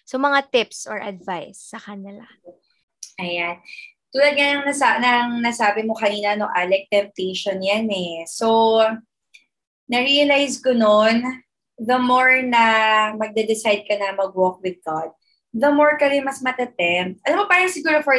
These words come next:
Speaker 2: sa diet, di ba? Pag sinabi mong diet ka ngayon, mas dun mo parang feel na feel kumain ng mga matatempt,
Speaker 1: Oo.
Speaker 2: sa mga
Speaker 1: Mas
Speaker 2: chichirya.
Speaker 1: hahanapin.
Speaker 2: Di ba? Mas ganun eh. So, na-realize ko na the more ako lumalapit kay God, mas lalong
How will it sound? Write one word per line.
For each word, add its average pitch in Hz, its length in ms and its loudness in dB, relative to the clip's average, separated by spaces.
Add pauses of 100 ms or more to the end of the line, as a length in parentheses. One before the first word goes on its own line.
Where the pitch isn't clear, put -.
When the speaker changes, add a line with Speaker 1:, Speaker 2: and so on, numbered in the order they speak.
Speaker 2:
sa - 280 -4
diet, 202 480 2
di 185 80 -2
ba? 170 160 -4
Pag 226 160 -8
sinabi 262 280 2
mong 262 160 -4
diet 254 280 4
ka 254 120 0
ngayon, 202 240 4 (440)
mas 320 240 0
dun 370 160 2
mo 359 80 -2
parang 339 240 4
feel 311 160 -4
na 311 160 0
feel 294 160 -4
kumain 269 400 4
ng 262 160 -2
mga 240 240 2
matatempt, 247 560 0
Speaker 1:
Oo. 269 160 -8
Speaker 2:
sa 277 120 -4
mga 220 200 4
Speaker 1:
Mas 220 80 -6
Speaker 2:
chichirya. 247 240 0 (160)
Speaker 1:
hahanapin. 247 600 2 (200)
Speaker 2:
Di 285 160 4
ba? 233 180 6 (140)
Mas 359 320 0
ganun 311 400 2
eh. 247 160 2
So, 302 400 2 (560)
na-realize 349 720 0
ko 233 240 0
na 233 160 0
the 254 80 0
more 269 400 4
ako 262 160 -2
lumalapit 240 640 0
kay 233 120 -2
God, 190 280 2
mas 233 160 -6
lalong 285 320 0